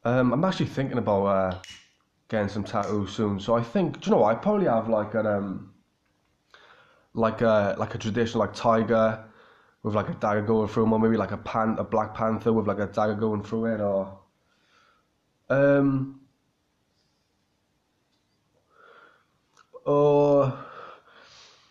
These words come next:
maybe, um, oh, I don't know really. Do you know what? I would just get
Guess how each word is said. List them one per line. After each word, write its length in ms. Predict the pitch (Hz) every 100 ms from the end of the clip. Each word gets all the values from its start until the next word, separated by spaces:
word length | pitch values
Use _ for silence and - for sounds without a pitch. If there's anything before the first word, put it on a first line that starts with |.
| _
maybe, 380 | - 165 180 160
um, 540 | 143 131 123 120 - - - _ _ _ _ _ _ _ _ _ _ -
oh, 60 |
I 140 | 131 127
don't 180 | 131 135
know 140 | 185
really. 380 | 123 95 104 135
Do 120 | -
you 60 | 190
know 120 | 175
what? 360 | 104 95 - - _
I 80 | 147
would 160 | 160 156
just 200 | 143 -
get 420 | 131 123 110